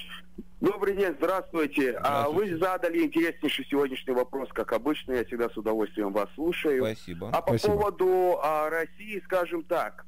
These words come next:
Speaker 1: не зря у американцев существует такое понятие «американская мечта» или «Америка — страна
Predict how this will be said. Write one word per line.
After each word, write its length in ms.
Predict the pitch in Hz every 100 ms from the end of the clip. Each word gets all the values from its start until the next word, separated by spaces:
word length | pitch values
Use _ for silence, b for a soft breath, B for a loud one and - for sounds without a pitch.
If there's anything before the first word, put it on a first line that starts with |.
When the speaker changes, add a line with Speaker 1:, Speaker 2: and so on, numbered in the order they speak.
| -
Speaker 1:
не 180 | 170 196
зря 340 | 151 220 262
у 180 | 214 208
американцев 800 | 190 190 190 190 - 226 226 190 175
существует 500 | 175 - - 185 180
такое 300 | 175 175 170
понятие 500 | 170 160 175 170 156
«американская 920 | 156 151 160 156 - 143 139 135 131
мечта» 640 | 135 127 - 202 214 202 b b b b - -
или 380 | 196 196 190
«Америка — 880 | 190 156 165 175 175 170 175 170 160 -
страна 560 | - 156 147 143 143